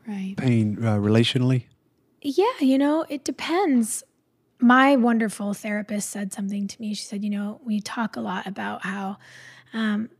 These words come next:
Speaker 3: research has proven that women's pain isn't taken as seriously. You go to the hospital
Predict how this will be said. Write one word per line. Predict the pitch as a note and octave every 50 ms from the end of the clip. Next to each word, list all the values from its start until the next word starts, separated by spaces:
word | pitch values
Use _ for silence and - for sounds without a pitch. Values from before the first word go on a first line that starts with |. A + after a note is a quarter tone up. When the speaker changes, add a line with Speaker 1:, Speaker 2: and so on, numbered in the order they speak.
| _ _ _ _ _ _ -
Speaker 3:
research | G3+ A3 A3 G3+ A3 A3 G3+
has | - G3
proven | - - - G#3 G3 G3 F#3
that | F#3 G#3+
women's | G3 G3+ G3+ G3 F#3+ -
pain | - - - F#3 F#3+ G3
isn't | F#3+ F3+ - - -
taken | - F3+ F#3 - G3+
as | G3 -
seriously. | - - F3 F3 F#3+ F#3+ - - G#3+ G3+ G3 G3+ -
You | - G3+
go | - G#3
to | G3 G3
the | G#3+
hospital | - - G3+ - - - - - A#3+ A3+ G#3+ G#3